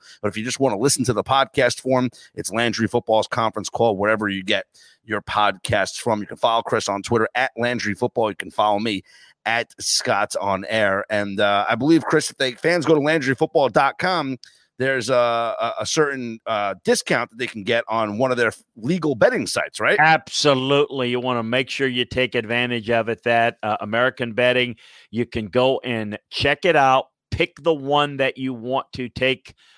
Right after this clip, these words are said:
Speaker 2: uh, advantage of. You get a discount. You get some free money in there. So take advantage of it today. Uh, check it. Um, Scott is really into the, the, the, uh, the gambling side of it. He's really great. This is a way for you to, to get involved. So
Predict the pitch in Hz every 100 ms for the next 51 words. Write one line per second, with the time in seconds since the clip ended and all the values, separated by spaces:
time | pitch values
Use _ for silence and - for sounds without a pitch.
0 | _ - 113 110 107 123 101 117 127 127
1 | 120 123 123 101 107 90 110 107 - -
2 | 92 - 139 - - 135 131 - 113 95
3 | 110 104 - 113 101 98 - - 143 131
4 | 131 135 131 127 123 123 123 120 - 101
5 | - 131 127 127 120 123 123 113 120 113
6 | - 113 113 120 117 117 - - - -
7 | - 104 104 - 123 - 98 _ 98 98
8 | 95 95 92 - - 127 123 120 107 104
9 | 127 127 123 123 120 117 117 113 113 110
10 | 104 78 104 101 98 95 71 101 92 117
11 | 120 117 - 123 117 104 110 110 107 117
12 | 117 110 117 110 135 127 117 117 117 -
13 | 104 117 131 113 98 - 101 98 127 110
14 | 90 120 113 107 95 - 104 98